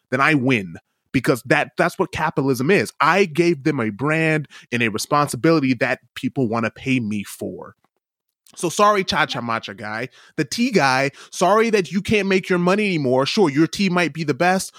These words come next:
but your policies suck, and these people are voting with their money and with the voice that they do have. So if your company goes under, or you financially lose from this, those are the rules of, of the society that we set out. It's just now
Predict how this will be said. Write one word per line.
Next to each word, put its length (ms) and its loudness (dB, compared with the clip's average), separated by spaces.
but 120 -2
your 80 0
policies 600 0
suck, 340 -2
and 80 -2
these 100 -4
people 240 -2
are 60 2
voting 320 2
with 120 -2
their 100 0
money 320 2
and 100 2
with 100 -4
the 80 -6
voice 300 0
that 100 -8
they 120 -4
do 240 -10
have. 400 -12
So 140 0
if 100 -2
your 160 2
company 360 0
goes 260 2
under, 440 0
or 120 2
you 200 0
financially 800 0
lose 400 2
from 360 0
this, 340 -4
those 240 0
are 60 2
the 100 4
rules 340 4
of, 100 -8
of 140 -2
the 80 -2
society 580 -4
that 180 -6
we 100 -6
set 260 -4
out. 340 -10
It's 160 -2
just 240 -2
now 480 2